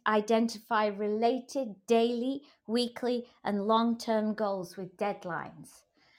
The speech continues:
And just seven percent take daily action toward the attainment of at least one goal. Seven percent. So if you are taking action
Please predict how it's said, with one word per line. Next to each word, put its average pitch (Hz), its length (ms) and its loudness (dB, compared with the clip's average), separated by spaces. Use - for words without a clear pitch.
And 240 300 0
just - 680 -6
seven 277 680 -6
percent - 840 -6
take 233 380 -4
daily 269 560 2
action 180 600 -2
toward 226 540 2
the 226 160 -2
attainment 226 800 -2
of 202 160 -2
at 180 200 -4
least 214 520 -6
one 190 540 -6
goal. 185 460 -4
Seven 277 920 0
percent. - 800 0
So 269 220 4
if 262 180 4
you 330 280 6
are 294 120 6
taking 262 460 -4
action 185 600 -2